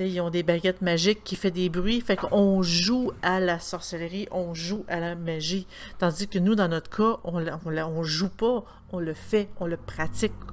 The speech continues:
Pour de vrai, on manipule l'énergie, on manipule la magie pour en faire ce qu'on veut. C'est pas tout simplement un jeu où est-ce qu'on utilise la technologie pour, euh,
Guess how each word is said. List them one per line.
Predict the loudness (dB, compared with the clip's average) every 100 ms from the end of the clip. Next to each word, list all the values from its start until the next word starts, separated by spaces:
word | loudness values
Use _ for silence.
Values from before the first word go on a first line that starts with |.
| -12 -6
Pour | 0 4
de | 4
vrai, | 2 0 0
on |
manipule | -4 0 2 2 2 0 0
l'énergie, | -2 -2 -2 -2 0
on | -2
manipule | -4 -6 0 0
la | 2 0
magie | -2 -2 -2 -4 -2
pour | 2 2 2
en | -2
faire | 0 -2
ce | -4
qu'on | -4 -4
veut. | -2 -4 -4 -8 -12
C'est | -6
pas | -2 -2
tout | -2
simplement | -2 -2 0 0 0 0
un | -4 -4
jeu | -2 -2
où | -2 -4
est-ce | -4
qu'on | -2 -2 -2
utilise | -8 -4 -2 -2
la |
technologie | -2 -2 -2 -2 -2 -4 -6 -10 -16 -14
pour, | 4 8 8 6 0 -2
euh, | -4